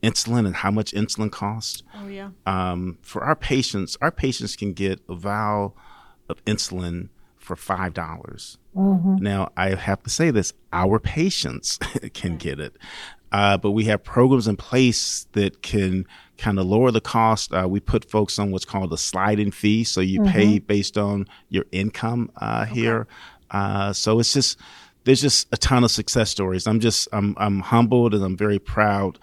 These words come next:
Speaker 1: to be a part of this team that's really, um, is doing some just tremendous, uh, work here. I can't imagine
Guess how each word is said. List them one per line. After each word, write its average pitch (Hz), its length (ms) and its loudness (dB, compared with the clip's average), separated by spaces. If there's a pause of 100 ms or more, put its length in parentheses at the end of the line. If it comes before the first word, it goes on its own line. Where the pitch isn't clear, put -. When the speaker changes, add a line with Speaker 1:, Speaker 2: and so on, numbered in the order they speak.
(240)
Speaker 1:
to 101 80 0
be 95 140 0
a 95 60 2
part 101 300 0
of 85 60 -2
this 87 180 -4
team 92 400 -2
that's 87 260 -4 (500)
really, 98 640 2 (440)
um, 92 540 -2 (200)
is 90 160 -4
doing 95 320 -2
some 90 300 -4
just 90 240 -6
tremendous, 92 760 -4
uh, 90 180 -2
work 87 340 -6
here. 85 300 -8
I 87 80 -10
can't 110 260 0
imagine 95 760 0